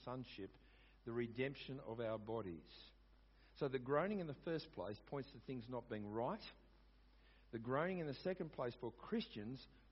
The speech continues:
points to the answer. That is, we groan because we are looking forward to God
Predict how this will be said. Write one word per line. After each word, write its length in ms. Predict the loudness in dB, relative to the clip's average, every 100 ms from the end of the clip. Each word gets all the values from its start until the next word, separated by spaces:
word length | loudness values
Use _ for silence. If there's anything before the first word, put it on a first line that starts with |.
| -4
points 280 | 0 0 -2
to 60 | -8
the 260 | -2 0 2
answer. 500 | 2 -2 -8 -10 -10 -12 -20 -20 -20 -20 -20 -20 -18 0
That 140 | 2
is, 100 | 2 -2 -4
we 320 | 2 2 2 -4 -4
groan 880 | 0 2 4 2 0 -2 -4 -6 -8 -14 -20 -6
because 300 | -2 2 2 2 -4 0
we 280 | 2 4
are 100 | 4
looking 340 | 2 0 -4 -6 -4
forward 300 | 0 2 2
to 80 | -2 -2
God 420 | 2 4 4 2